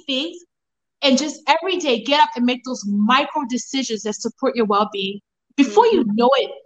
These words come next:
Speaker 1: you'll be floating around a whole bunch of people with light. Just light, light, light,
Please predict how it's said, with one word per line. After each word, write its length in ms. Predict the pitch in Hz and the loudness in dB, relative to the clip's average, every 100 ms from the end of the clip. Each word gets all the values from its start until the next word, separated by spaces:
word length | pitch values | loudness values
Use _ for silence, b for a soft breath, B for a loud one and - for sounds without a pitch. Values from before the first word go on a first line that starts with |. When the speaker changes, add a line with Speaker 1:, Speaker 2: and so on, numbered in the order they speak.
| _ | _
Speaker 1:
you'll 280 | 214 247 247 | 0 2 4
be 120 | 349 453 - | 4 2 4
floating 320 | 370 370 392 | 4 6 6
around 320 | 262 240 262 | 6 6 6
a 40 | 285 | 6
whole 240 | 277 359 | 6 4
bunch 180 | 254 254 | 4 0
of 100 | 262 | -2
people 240 | 294 269 254 | -4 -2 0
with 120 | 185 | 0
light. 440 | 185 220 196 - - _ _ _ _ - | 0 0 0 -6 -18 _ _ _ _ -8
Just 220 | - - | -6 -2
light, 320 | 220 277 277 | 2 2 2
light, 240 | 254 277 240 | 0 0 2
light, 240 | 247 269 | 0 0